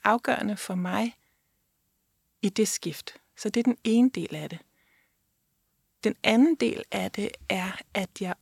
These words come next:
også, det er ikke noget, jeg sådan er færdig med at tænke over, men at jeg tror, at den måde, vi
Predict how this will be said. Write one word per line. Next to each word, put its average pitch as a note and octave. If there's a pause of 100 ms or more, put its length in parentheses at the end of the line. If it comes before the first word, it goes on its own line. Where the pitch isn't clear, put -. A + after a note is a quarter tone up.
også, G3+ (1900)
det A#3
er A3+
ikke A#3+
noget, C4
jeg C4
sådan B3
er A#3
færdig A#3
med A3+
at -
tænke C4
over, E3+ (180)
men G3+
at G3
jeg F#3+
tror, -
at -
den A3
måde, G#3
vi G#3+